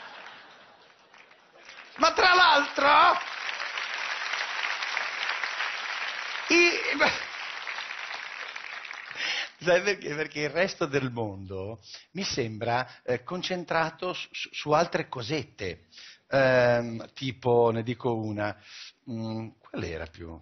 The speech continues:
Cazzarola, non mi viene in mente. Eh, qual era? Ah, sì, sì, sì. Eh, sì, che stupido. Eh, sta per scoppiare la terza guerra mondiale. Porca paletta. Clima di guerra in Russia, esercitazioni e scorte di cibo,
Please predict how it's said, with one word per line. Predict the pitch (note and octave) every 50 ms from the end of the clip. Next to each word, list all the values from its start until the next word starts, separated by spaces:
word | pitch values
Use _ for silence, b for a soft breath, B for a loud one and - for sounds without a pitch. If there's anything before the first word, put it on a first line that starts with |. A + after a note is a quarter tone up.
| _ _
Cazzarola, | - - A2 - - A#2 A2+ A#2 G#2+ G2
non | G2 G2 F#2+
mi | G#2 A2
viene | G#2+ A2+ B2 B2+
in | B2+ A#2+ F2
mente. | E2+ E2+ D#2+ D#2 D#2+ D#2+ - F2 E2 D#2 - - B B B B B B B B _
Eh, | - - B2 -
qual | - - - - - F#2+
era? | F#2+ F#2 F#2 F2 F2+ G2 G2+ - _ -
Ah, | - G3+ A3 A3 F#3+
sì, | - - - G3+ F3
sì, | - - D#3+ C#3+
sì. | - - - B B B B B B B B
Eh, | - D3+ D3+ C#3+
sì, | D3 - -
che | - -
stupido. | - - G2+ - - - b b b b b _
Eh, | - D3 C#3+ C#3 C#3+
sta | C3 C3+ - F#3+ G3
per | G3 G3 F3+
scoppiare | - - - G3 - - F3+ D#3 D#3 E3 E3+ F#3 F3+ F3 - - _ -
la | E3+ F#3
terza | F#3 F#3 D#3+ D#3 C#3+ - - F3
guerra | D3 C#3 C3 B2+ B2+ C3+ C3+
mondiale. | C3+ C3 C3 A2+ G2 D#2+ D2+ D#2 C#2+ D2 D2 _ _ _ _ _ _ _ _ _ _ _ _ _ _ _ _ _ _ _ _ _ _ _ _ _ _
Porca | - F2 D#2+ - - -
paletta. | - - - - C#2+ - - _ _ - - - _ _ _ _ _ _ _ _ _ _ -
Clima | - D3+ F3+ G3+ F3 C#3+
di | A2+ G#2
guerra | G2 D3+ D#3+ C#3+ B2+ B2
in | A#2
Russia, | A2 D3+ F3+ F#3+ - - - F3+ F3+ B B B B B
esercitazioni | - D3 A#2+ C#3+ C3+ - - D#3+ - F3 E3 - - F#3+ F3 C3+
e | A2+
scorte | - - F3 E3+ D#3+ - C#3
di | A#2 A2 G2+
cibo, | - - F3 F3+ E3 G3 F#3+